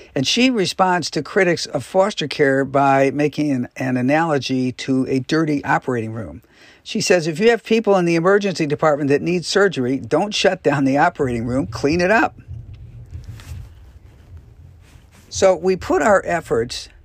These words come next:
at Safe Passage into improving transparency and accountability in child welfare rather than writing it off as a lost cause.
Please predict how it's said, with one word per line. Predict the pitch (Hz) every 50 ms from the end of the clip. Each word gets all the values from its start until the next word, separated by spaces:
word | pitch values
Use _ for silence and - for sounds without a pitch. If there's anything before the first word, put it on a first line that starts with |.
| _ - -
at | - 143 139
Safe | - - 185 180 147 -
Passage | - - 143 123 117 113 - 123 123 -
into | 165 190 196 - 185 170 143
improving | - 147 131 - - - 226 220 208 180
transparency | - - 175 156 156 - - - 160 147 147 143 139 - - 143 131
and | 123 127 113
accountability | 117 - 147 143 139 135 131 127 131 123 127 120 113 113
in | 123 120
child | - 151 131 127 117
welfare | 117 131 123 120 - 120 110 98
rather | - 131 139 143 147 160 156 160 147
than | 147 143 139
writing | 147 143 135 143 139 139 135 139 143
it | 139 135
off | 120 113 107 113 - - - -
as | 127 120 110
a | 117
lost | 117 117 113 107 113 - - -
cause. | - 113 92 71 - - - - -